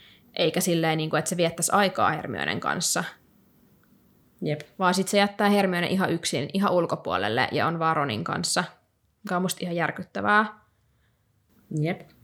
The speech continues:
Speaker 1: Ja sit tätä riitaa verrattiin, niinku, Harryn kahteen suureen riitaan Ronin kanssa, mitkä tapahtuu Liekehtivässä pikarissa ja sit just tässä Kuolemanvarjelukset kirjassa. Ja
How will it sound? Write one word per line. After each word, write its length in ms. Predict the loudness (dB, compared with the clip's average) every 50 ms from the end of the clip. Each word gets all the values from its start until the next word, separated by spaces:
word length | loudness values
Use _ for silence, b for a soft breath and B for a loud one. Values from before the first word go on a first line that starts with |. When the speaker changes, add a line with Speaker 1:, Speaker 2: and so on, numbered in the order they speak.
| -20 _ B B B B B B B B B B B B
Speaker 1:
Ja 80 | -2 -2
sit 160 | -2 -2 0
tätä 240 | 2 2 2 4 2
riitaa 400 | 2 2 0 0 0 0 0 0
verrattiin, 680 | 0 0 0 -2 -4 -4 -6 -6 -4 -2 -2 -2 -2 -4
niinku, 200 | -4 -6 -6 -6
Harryn 300 | -4 -4 -4 -4 -4 -4
kahteen 420 | -4 -4 -4 -4 -6 -6 -4 -4
suureen 440 | -4 -4 -4 -4 -4 -4 -4 -6 -6
riitaan 520 | -8 -8 -8 -8 -8 -6 -6 -6 -6 -6
Ronin 380 | -4 -4 -2 0 0 0 0 0
kanssa, 500 | -2 -2 -2 -4 -4 -6 -4 -4 -2 -2
mitkä 260 | -2 -4 -6 -6 -8
tapahtuu 440 | -8 -6 -6 -6 -8 -8 -8 -8 -6
Liekehtivässä 560 | -4 -6 -6 -8 -10 -10 -10 -8 -8 -8 -8
pikarissa 520 | -10 -12 -10 -8 -8 -6 -6 -8 -8 -8 -6
ja 100 | -6 -6
sit 180 | -6 -8 -8
just 180 | -10 -12 -10 -10
tässä 180 | -10 -10 -10 -8
Kuolemanvarjelukset 1080 | -8 -8 -6 -6 -6 -6 -6 -6 -6 -6 -6 -6 -6 -6 -8 -8 -8 -8 -8 -8 -10 -14 -20 -20 _ _ _ _ _ -16
kirjassa. 520 | -12 -8 -6 -6 -4 -4 -4 -2 -2 -4 -4 -6 _ _ _ _ _ b b b b b b b b b b b b b b _
Ja 320 | -6 -4 -2 0 0 -2